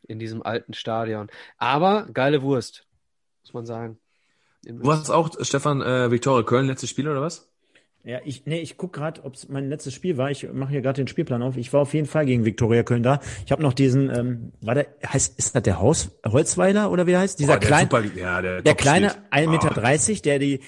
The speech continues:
Speaker 3: genau wie auch gegen Meppen, dieser, äh, Kleinsorge, ne? Die, die
Speaker 2: Ja.
Speaker 3: kleinen Flinken immer, ne? Die, der,
Speaker 2: Ja.
Speaker 3: die hat der M S V nicht im Griff gekriegt.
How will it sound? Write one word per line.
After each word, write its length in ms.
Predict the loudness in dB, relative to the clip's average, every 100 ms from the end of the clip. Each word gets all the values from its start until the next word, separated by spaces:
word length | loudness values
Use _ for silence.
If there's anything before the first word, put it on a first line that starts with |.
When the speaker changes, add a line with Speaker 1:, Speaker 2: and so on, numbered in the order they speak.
| -12 -4
Speaker 3:
genau 260 | -2 0
wie 160 | 0 -2
auch 100 | 0
gegen 160 | -2
Meppen, 320 | -2 -2 -4 -4
dieser, 340 | -4 -4 -4
äh, 60 | -4
Kleinsorge, 480 | -4 -4 -2 -4 -4
ne? 200 | -6 -6
Die, 260 | -4 -4
die 80 | -4
Speaker 2:
Ja. 60 | -4
Speaker 3:
kleinen 240 | -2 -4
Flinken 360 | -6 -10 -8 -8
immer, 220 | -6 -4
ne? 180 | -4 -6
Die, 280 | -6 -8 -8
der, 120 | -6
Speaker 2:
Ja. 80 | -4
Speaker 3:
die 120 | -4
hat 120 | -4
der 60 | -4
M 80 | -4
S 80 |
V 120 | -4 -6
nicht 140 | -6
im 80 | -6
Griff 160 | -8 -10
gekriegt. 380 | -10 -10 -10